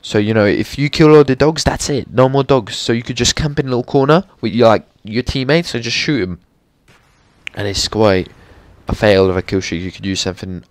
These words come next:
more devastating and more rapage. But basically, yeah, I was doing mini,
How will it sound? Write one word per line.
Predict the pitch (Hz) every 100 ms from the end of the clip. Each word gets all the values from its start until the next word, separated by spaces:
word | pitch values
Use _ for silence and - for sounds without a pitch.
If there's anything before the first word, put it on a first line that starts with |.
| -
more | 104 95
devastating | 92 104 - - 92 90
and | 92
more | 95 90 87
rapage. | 101 101 90 82 - - - - - - - _ _ _ _ _ _ _ _ _ _ - - _ - _
But | - 113
basically, | 127 - 127 123
yeah, | 113
I | 95
was | 107
doing | 123 120
mini, | 127 131 135